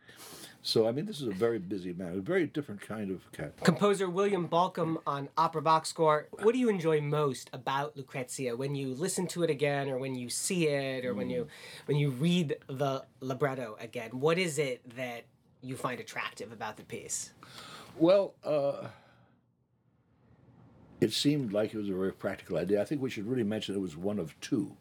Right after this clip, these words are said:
Speaker 1: There was another, and still is done often in tandem with it,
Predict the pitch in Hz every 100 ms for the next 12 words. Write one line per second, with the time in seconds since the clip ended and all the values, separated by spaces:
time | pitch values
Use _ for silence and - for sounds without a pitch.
0 | - - - - - - 90 87 87 113
1 | 139 131 - 95 - 135 117 117 104 80
2 | 82 87 - 78 101 90 87 80 95 82
3 | 80 87 110 -